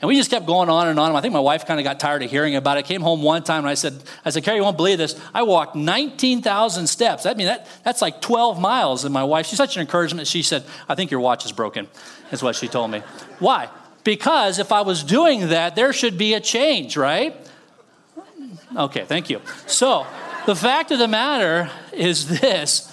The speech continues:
that we expect there to be a change in our life. If I'm exercising, if I'm working out, if I'm doing those things,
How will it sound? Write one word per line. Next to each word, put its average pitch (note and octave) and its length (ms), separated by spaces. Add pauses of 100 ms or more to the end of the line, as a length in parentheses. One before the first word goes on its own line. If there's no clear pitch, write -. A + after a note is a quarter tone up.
(340)
that G#3 140
we C4 160
expect C#4+ 520
there F3 160
to D#3+ 60
be D#3 120
a D3+ 60
change E3+ 400
in D3 60
our B2+ 120
life. A#2+ 240 (840)
If C3 180
I'm D3 200
exercising, F3 760
if C3+ 120
I'm A2 140
working D3+ 380
out, D#3+ 180
if C#3+ 100
I'm A#2 140
doing D#3 240
those D3+ 240
things, D#3 380